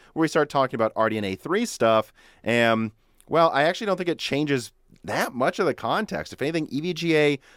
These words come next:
leaving nvidia just backs up our already held opinions that Lovelace is super expensive, A I Bs are mad,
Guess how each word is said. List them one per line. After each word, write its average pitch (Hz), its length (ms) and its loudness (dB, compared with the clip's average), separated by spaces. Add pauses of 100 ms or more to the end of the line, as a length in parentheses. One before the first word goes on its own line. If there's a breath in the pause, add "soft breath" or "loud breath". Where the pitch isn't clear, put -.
leaving 135 340 2
nvidia 113 580 2
just 113 440 0 (440 soft breath)
backs 110 440 -2
up 135 160 2
our 113 200 4
already 120 580 2
held 120 300 0
opinions 127 640 0
that 101 160 0
Lovelace 104 340 -2
is 85 80 -12
super 78 300 -6
expensive, 156 540 0
A 85 140 -2
I 82 100 -2
Bs 76 180 -10
are 78 100 -6
mad, 143 400 2